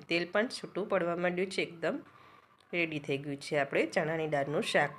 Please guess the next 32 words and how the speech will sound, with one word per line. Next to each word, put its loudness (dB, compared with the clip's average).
એકદમ -2
ટેસ્ટી -2
એવું 2
આ 8
શાક 6
તમે 4
ભાત 6
સાથે 4
ખાઈ 2
શકો 0
છો, 2
રોટલા 4
સાથે 0
ખાઈ 0
શકો 0
છો 0
અને 4
રોટી 0
સાથે 0
પણ -2
ખાઈ -4
શકો -2
છો. 0
ખાવામાં 2
બહુ 2
ટેસ્ટી 0
લાગે 6
છે. 0
કોથમીરના -4
પાન 6
લઈ 6
લઈશું, 2